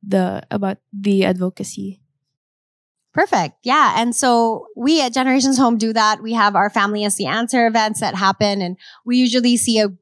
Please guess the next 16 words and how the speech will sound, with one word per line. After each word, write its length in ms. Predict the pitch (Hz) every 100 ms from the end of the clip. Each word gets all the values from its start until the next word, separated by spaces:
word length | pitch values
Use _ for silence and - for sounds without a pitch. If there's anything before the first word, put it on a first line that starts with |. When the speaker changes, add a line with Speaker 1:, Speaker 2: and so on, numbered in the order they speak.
| _
Speaker 2:
good 220 | - 233 220
combination 560 | 240 226 220 220 220
of, 120 | 202
like, 180 | 190 175
young 360 | 190 208 220 226
people 640 | 233 226 220 202 202 202
and 240 | 190 175 175 _ _ _ 190
young 280 | 208 240
professionals 760 | 247 226 196 196 220 208 202 -
who 120 | 214
just 240 | 196 196
wanna 200 | 202 196
know 160 | 196 202
how 260 | 190 196 196
they 180 | 208 190
can 300 | 190 185